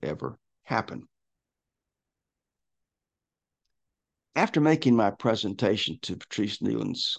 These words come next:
class, I learned a few days later that seven or eight teams of five students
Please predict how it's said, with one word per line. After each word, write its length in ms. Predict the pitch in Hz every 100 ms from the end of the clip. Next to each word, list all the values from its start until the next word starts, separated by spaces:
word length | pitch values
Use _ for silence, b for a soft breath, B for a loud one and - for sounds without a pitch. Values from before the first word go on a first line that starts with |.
| -
class, 680 | - 107 90 82 - - - _ _ _ _ _ _ _ _ _ _ -
I 120 | 107
learned 520 | 117 135 151 147 131 -
a 60 | -
few 180 | - 120
days 380 | 107 104 101 -
later 440 | 107 95 90 - - _ _ _ _ _ _ _ _ _ _ _ -
that 360 | 117 92 - _ _ _ _ _ _ _ _ _ _ _ _ _ _ _ _ _ _ _ _ _ _ _ _ _ _ _ _ _ _ _ _ _
seven 640 | - - 156 156 151 131 -
or 200 | 104 -
eight 280 | 117 226 247 _ _ _ _
teams 680 | - 151 120 - - - - _ _ _ _ _ _ _ _ _ _ _ _ -
of 100 | 104
five 400 | - 107 135 135
students 560 | - 127 120 98 -